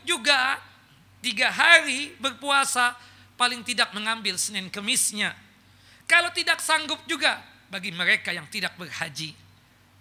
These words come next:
jangan tinggalkan puasa Arafah. Sumu yauma Arafah yukaffiru as-sana al-madiya wal baqiyah. Berpuasalah di hari Arafah, dikarenakan puasa hari Arafah tersebut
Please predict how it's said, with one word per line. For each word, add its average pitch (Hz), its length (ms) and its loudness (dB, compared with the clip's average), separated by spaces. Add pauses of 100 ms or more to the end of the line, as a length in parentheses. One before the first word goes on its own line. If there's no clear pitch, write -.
(140)
jangan 160 300 -6
tinggalkan 165 720 -4
puasa 151 320 -6
Arafah. 143 420 -8 (640)
Sumu 170 640 -8
yauma 165 400 -6
Arafah 214 480 4 (640)
yukaffiru 233 640 -2
as-sana 285 560 2
al-madiya 240 640 0
wal 233 160 -2
baqiyah. 185 480 0 (640)
Berpuasalah 170 720 -4
di 156 80 -8
hari 175 320 -2
Arafah, 180 480 0 (560)
dikarenakan 180 720 -4
puasa 202 480 0
hari 202 240 0
Arafah 220 480 0
tersebut 240 400 -4